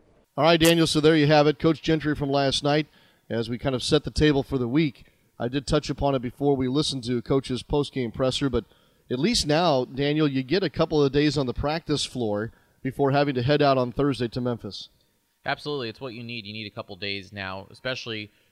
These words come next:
Speaker 2: with Rondo out. Now you're gonna see more of Jrue Holiday working at the one during practice, E'Twaun Moore, Ian Clark, things like that. So I think these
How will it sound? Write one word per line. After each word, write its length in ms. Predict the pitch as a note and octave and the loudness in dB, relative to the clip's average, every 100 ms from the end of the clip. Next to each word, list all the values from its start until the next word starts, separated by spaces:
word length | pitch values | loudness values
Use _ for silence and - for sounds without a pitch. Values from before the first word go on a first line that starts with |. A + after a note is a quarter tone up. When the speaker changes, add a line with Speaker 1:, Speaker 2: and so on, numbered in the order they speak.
| _ | _
Speaker 2:
with 180 | A2+ G#2 | -12 -8
Rondo 460 | A2+ A#2 A2 G#2+ | -4 -4 -2 -2
out. 220 | G#2+ A#2 G#2+ | 0 0 -2
Now 120 | G#2 | -6
you're 140 | G#2+ | -6
gonna 160 | G#2 G2+ | -8 -14
see 180 | - G#2+ | -16 -14
more 340 | G#2 G#2+ G#2 | -12 -10 -10
of 100 | G2+ _ _ _ | -12 _ _ _
Jrue 200 | A2 G#2 | -14 -10
Holiday 340 | G#2 A2 G#2+ | -6 -6 -6
working 360 | G#2+ G#2+ G#2+ G#2+ | -8 -10 -12 -12
at 140 | G2+ | -10
the 60 | G#2 | -12
one 460 | F#2+ A2 A#2+ G#2+ G2 _ _ _ _ | -12 -8 -8 -8 -14 _ _ _ _
during 260 | A2 G#2+ | -10 -10
practice, 520 | - A2 G#2 - A2+ A2 | -6 -4 -4 -6 -14 -12
E'Twaun 420 | G#2 - G#2+ G#2 | -14 -12 -10 -10
Moore, 340 | G2+ G#2+ G#2+ | -12 -10 -10
Ian 320 | F#2 G#2 G2 | -10 -10 -12
Clark, 360 | - A2+ A2 - | -12 -8 -8 -8
things 200 | A2 G2+ | -14 -10
like 220 | G#2 F#2 | -12 -8
that. 240 | A2 G#2+ - | -8 -8 -8
So 100 | G#2+ | -10
I 40 | |
think 200 | A2+ A2 | -10 -16
these 240 | A2 G2+ | -18 -18